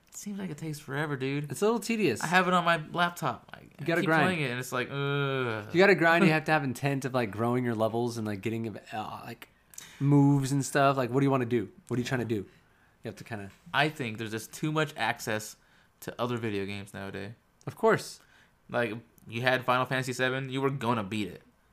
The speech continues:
Speaker 2: Yeah.
Speaker 1: You're gonna sit there and you're gonna grind. You don't have anything else to do.
Speaker 2: You're right.
Speaker 1: I'm gonna sit here and grind on this game while I can just hop on and, like, Smash Bros, crank out a few fun matches, or Dota,
Speaker 2: There's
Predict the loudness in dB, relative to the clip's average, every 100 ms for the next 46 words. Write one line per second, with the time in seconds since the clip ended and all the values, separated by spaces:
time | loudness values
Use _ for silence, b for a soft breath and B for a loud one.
0 | _ 4 4 4 2 2 4 2 4 4
1 | 2 4 4 4 2 2 0 0 0 0
2 | -2 -4 -4 -4 -6 -8 b b b _
3 | -2 2 2 2 0 2 2 2 0 -4
4 | -2 0 0 -2 0 0 0 -2 -2 -2
5 | 0 0 -2 -2 -6 -6 -14 -16 -2 0
6 | 2 0 0 -6 -8 -14 _ _ _ _
7 | _ _ _ -10 0 0 0 0 0 -2
8 | -4 -2 0 0 -2 -4 -8 -4 -4 0
9 | -2 -2 -2 -4 -6 -2 0 2 0 0
10 | -4 _ -2 -2 -4